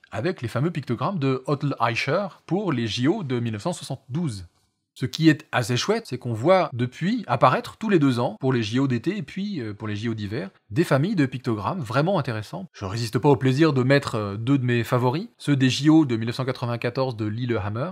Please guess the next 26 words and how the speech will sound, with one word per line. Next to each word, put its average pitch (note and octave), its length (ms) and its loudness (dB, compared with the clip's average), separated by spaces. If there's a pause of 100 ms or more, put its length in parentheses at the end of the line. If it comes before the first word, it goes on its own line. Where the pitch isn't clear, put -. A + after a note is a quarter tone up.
(120)
qui - 40 -18
s'inspire F#3 420 -6
des B2+ 120 2
gravures C3 320 0
sur - 180 -8
pierre E3 300 2
de A2+ 160 -2
Tanum C3 360 0
que A#2 120 -4
je G#2 100 -4
vous G#2 180 -8
ai G2+ 40 -6
montrées G2+ 320 -8
tout G2 180 -14
à A2 80 -4
l'heure, F#3+ 380 -10
et F#3 180 2
ceux E3+ 220 0
de C3+ 160 2
deux B2 120 2
mille C#3+ 240 4
huit - 440 -12 (100)
à G#2 180 -4
Beijing, A#2 460 -2
en G2+ 160 -6
Chine, C#3+ 400 -6